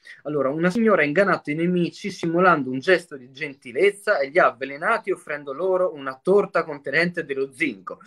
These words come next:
letale per la salute. È proprio così. In-, oh, eh, ragazzi, eh, questo è ripreso dal Corriere della Sera.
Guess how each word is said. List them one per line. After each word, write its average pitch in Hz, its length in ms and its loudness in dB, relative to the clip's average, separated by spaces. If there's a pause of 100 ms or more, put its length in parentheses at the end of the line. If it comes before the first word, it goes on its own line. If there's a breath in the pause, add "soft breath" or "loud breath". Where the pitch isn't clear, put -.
(160 loud breath)
letale 180 600 4
per 165 120 -6
la 156 100 -6
salute. 113 560 -14 (220 soft breath)
È - 100 -14
proprio 214 420 0
così. 175 380 -6 (160)
In-, 113 180 -12
oh, 143 200 -4
eh, 135 100 -2
ragazzi, 151 440 -4
eh, 131 200 -12 (160)
questo 170 300 -6
è 147 80 -2
ripreso 139 280 -8
dal 135 80 -4
Corriere 143 260 -6
della 131 120 -6
Sera. 98 320 -10